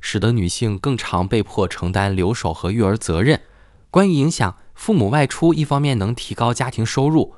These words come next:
改善孩子营养，但另一方面，缺乏亲密照料可能影响心理健康。实证研究显示，父母外出对孩子生理健康影响并不显著，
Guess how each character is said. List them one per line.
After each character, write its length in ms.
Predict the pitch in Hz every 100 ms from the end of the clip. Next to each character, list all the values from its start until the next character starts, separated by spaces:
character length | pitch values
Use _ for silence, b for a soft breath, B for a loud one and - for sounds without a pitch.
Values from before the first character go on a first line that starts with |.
| B
改 160 | - 85
善 160 | -
孩 200 | 110 104
子 100 | 113
营 220 | 107 90 143
养， 180 | 90 b b b b
但 160 | - 147
另 100 | 185
一 80 | 135
方 160 | 117
面， 220 | 117 117 - -
缺 180 | - 120
乏 160 | 104 98
亲 220 | - 123
密 100 | 120
照 200 | 135 104
料 200 | 92 -
可 120 | - 85
能 100 | 85
影 160 | 85
响 160 | 92 85
心 180 | - 92
理 80 | 80
健 200 | 87 85
康。 300 | - 92 - _ _ _ _ -
实 240 | - 135
证 160 | 151 220
研 140 | 123
究 140 | 123 156
显 200 | 95 80
示， 320 | - 117 b b -
父 200 | - 226
母 160 | 101
外 160 | 123 151
出 340 | - - 165
对 220 | 170 160 120
孩 260 | - 90
子 200 | 107 120
生 240 | - 170 156
理 80 |
健 180 | 92 131
康 180 | 123 139
影 160 | 107 127
响 240 | 98 67
并 160 | 180 170
不 80 | 123
显 340 | - 87 78
著， 240 | - 143